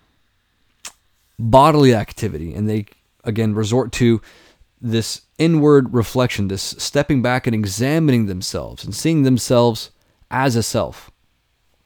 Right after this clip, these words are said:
And now religious immediacy precisely takes place when individuals show that degree of inwardness, this sense of self-recognition, um,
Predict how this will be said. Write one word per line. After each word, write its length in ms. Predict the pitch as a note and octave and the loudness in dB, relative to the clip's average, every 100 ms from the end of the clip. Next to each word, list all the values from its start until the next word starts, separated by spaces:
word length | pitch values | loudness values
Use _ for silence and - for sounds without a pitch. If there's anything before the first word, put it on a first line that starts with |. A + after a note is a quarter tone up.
| _ _ _ _ - | _ _ _ _ -2
And 100 | C3 | 2
now 160 | C#3+ D3+ | 4 6
religious 480 | C3 D3 G#3 B3+ | 6 6 6 6
immediacy 680 | F3 B2 A2 G2 - D2+ B2 _ - - _ - | 4 4 4 -2 -8 -10 -12 _ -20 -20 _ -2
precisely 520 | D3 - F#3 A#3+ G#3 | 0 0 -2 -2 -4
takes 280 | - A#2 - | 0 0 0
place 460 | - F#2 F2 - | -10 -10 -8 -6
when 180 | B2 C3 | -2 -2
individuals 760 | C#3 G3+ F3 F3 E3+ E3+ C3 - _ - _ _ _ | 0 -2 4 4 6 4 4 -2 _ -20 _ _ _
show 800 | - - - - F3 G3+ F#3+ F3 | -16 -12 -8 -2 0 4 6 6
that 240 | D#3+ A2 | 4 2
degree 580 | C3 A2+ A#2+ D#3+ F3 E3+ | -2 0 0 0 -2 -4
of 200 | A#2+ A#2 - | -2 -4 -4
inwardness, 760 | D#3 F#3+ C#3 G#2+ D#2 B1+ - - | -2 0 0 0 -4 -10 -14 -10
this 240 | A2 B2 | -2 0
sense 340 | - F3 F#3 - | 0 -2 -2 -2
of 140 | B2+ | -4
self-recognition, 1600 | - - E3+ G3+ - - G#2 C3 E3+ D3 A#2+ A2+ C3 - D#2+ C2+ - - _ _ _ _ - | -4 -2 0 0 -2 -6 -6 -4 -2 -2 2 2 2 -2 -8 -12 -18 -20 _ _ _ _ -10
um, 420 | F#2 E2+ D#2+ | -8 -8 -10